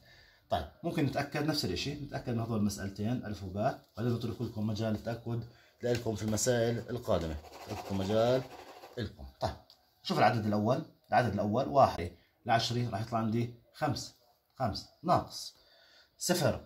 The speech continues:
واحد، صفر، اثنين.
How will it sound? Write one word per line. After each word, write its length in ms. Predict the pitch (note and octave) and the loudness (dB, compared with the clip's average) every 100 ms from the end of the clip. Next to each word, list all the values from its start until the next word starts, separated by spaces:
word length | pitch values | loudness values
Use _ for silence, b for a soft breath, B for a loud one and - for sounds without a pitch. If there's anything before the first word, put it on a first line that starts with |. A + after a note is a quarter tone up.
| - | -2
واحد، 560 | A#2+ D3 C3 A#2 F#2+ - | 6 8 8 4 2 -4
صفر، 520 | - G#2+ A2+ A2 - _ _ _ _ _ _ _ _ - - | -4 0 0 0 -10 _ _ _ _ _ _ _ _ -16 0
اثنين. 380 | E3+ A2 - | 4 4 2